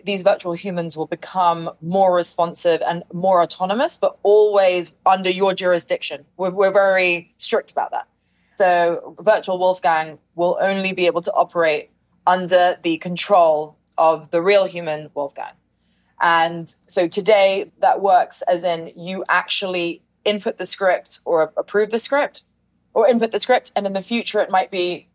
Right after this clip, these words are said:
that the script is written for you potentially and you approve it. And so you can see that things start to get, you know, you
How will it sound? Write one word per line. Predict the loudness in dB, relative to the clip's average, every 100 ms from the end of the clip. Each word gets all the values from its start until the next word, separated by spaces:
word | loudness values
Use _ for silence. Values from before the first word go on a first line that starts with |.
| -10
that | -6
the | -4
script | -2 -4 -2
is | -6 -4
written | -6 -6
for | -4 -2 0
you | -2
potentially | -2 -4 -2 -2 -2 -2 -2
and | -4 -2
you | -2
approve | -2 -2 -12 -4 -2 2
it. | 2 2 -8 _ _ _ _ _ _ -2
And | 0
so | 2
you | 0
can | -2
see | -2 -4
that | -4 -2
things | -2 0
start | 2 2 2
to |
get, | 0 0 -2
you |
know, | -6
you | -6 -12